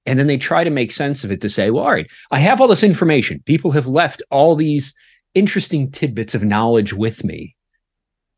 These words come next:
How do I do something with this that not only furthers the relationship I have with that person,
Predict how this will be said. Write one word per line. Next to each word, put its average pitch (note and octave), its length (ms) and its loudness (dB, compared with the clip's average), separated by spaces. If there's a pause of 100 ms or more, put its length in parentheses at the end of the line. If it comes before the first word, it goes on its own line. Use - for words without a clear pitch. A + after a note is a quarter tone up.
(140)
How F3 240 2
do G3+ 160 6
I C#3+ 180 4
do A#2 380 0
something C3+ 640 -2
with D3 280 0
this - 540 -10 (520)
that A#2 280 2
not C3 200 2
only D3 240 4
furthers G3+ 480 4
the C#3+ 80 0
relationship B2 600 -2
I F#2+ 140 0
have A#2+ 320 -2
with G#2+ 200 -6
that E2 200 -6
person, F3+ 540 -4